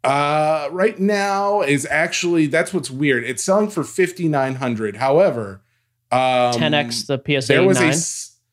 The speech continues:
Speaker 1: the sale, two sales before this, it sold for fourteen thousand. Um,
Speaker 2: Bill, Bill probably bought all those.
Speaker 1: Yeah. <laughs>
Speaker 2: <laughs>
Speaker 1: So,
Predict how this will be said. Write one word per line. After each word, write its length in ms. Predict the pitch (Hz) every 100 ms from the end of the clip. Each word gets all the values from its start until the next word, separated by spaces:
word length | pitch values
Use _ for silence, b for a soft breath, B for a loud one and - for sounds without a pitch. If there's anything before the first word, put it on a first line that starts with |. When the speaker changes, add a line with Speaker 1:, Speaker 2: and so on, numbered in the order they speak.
| _ _ _
Speaker 1:
the 180 | 123 139
sale, 800 | 135 - 196 226 226 214 190 -
two 180 | - 233
sales 300 | 233 220 202
before 360 | 170 156 165 147
this, 400 | 156 127 - - _ _ _
it 180 | 131 123
sold 260 | - 160 147
for 100 | 127
fourteen 540 | - 147 147 - 123
thousand. 500 | 117 113 107 95 98 - _ _ _ _
Um, 460 | 131 131 127 120 120
Speaker 2:
Bill, 200 | 180 180
Bill 280 | 160 190 165
probably 280 | 165 143
bought 240 | 139 147 139
all 120 | 135
those. 340 | 139 139 135 -
Speaker 1:
Yeah. 220 | 127 -
<laughs> 840 | 196 190 214 214 226 - 240 220 -
Speaker 2:
<laughs> 0 |
Speaker 1:
So, 440 | 185 - 202 185